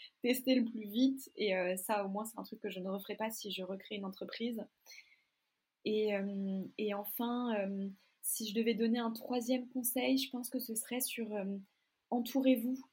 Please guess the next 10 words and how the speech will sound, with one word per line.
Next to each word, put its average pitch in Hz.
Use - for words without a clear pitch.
partagez. 247
Euh, 208
pareil, 233
c'est 254
aussi 226
une 269
erreur 233
que 240
j'ai 214
faite. 254